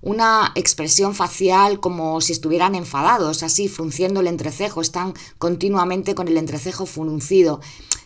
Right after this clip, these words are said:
porque tienen que estar haciendo ese esfuerzo para enfocar. Aunque ver a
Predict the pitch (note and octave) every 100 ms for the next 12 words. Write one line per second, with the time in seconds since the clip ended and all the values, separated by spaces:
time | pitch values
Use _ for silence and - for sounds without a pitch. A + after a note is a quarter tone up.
0 | - - - G#3 G3+ A#3 B3 A#3+ A3+ G#3
1 | G3+ G#3+ G#3+ G3 F#3 - A3 C#4 G3 E3+
2 | D#3+ D3+ - C#3+ C#3 C#3 C3+ - - -
3 | - E3+ F3+ F#3 F3+ F3+ F3 E3+ D#3+ -
4 | - F2 E3+ F#3 F3+ F#3 F3 E3+ E3